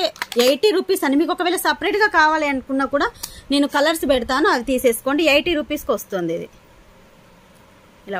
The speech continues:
ఉంటుంది. Flavor వచ్చేసి chocolate flavor వస్తుంది, చాలా బాగుంది. నేను already ఒకటి తీసుకొని యూజ్ చేశాను.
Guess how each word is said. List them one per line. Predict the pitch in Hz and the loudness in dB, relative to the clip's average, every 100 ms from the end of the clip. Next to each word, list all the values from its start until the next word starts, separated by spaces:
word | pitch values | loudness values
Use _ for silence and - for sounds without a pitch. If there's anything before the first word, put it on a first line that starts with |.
| 175 | -8
ఉంటుంది. | 165 165 - - - | -8 -12 -14 -10 0
Flavor | 294 339 320 | 2 4 2
వచ్చేసి | 311 294 370 - | -2 -6 -8 -2
chocolate | 294 247 285 285 - | -2 0 -2 -2 -2
flavor | 240 226 220 | -2 -2 -4
వస్తుంది, | - 247 285 - | -6 -6 -6 -4
చాలా | 240 202 226 226 | -2 0 -2 -2
బాగుంది. | 196 185 190 | -4 -4 -4
నేను | 190 185 | -4 -4
already | 208 240 311 - - - | -4 -6 -8 -16 -20 -12
ఒకటి | 185 214 208 | -8 -6 -6
తీసుకొని | 220 220 262 247 202 | -8 -4 -4 -2 -4
యూజ్ | 214 226 | -4 -4
చేశాను. | 202 - 370 | -6 -6 -6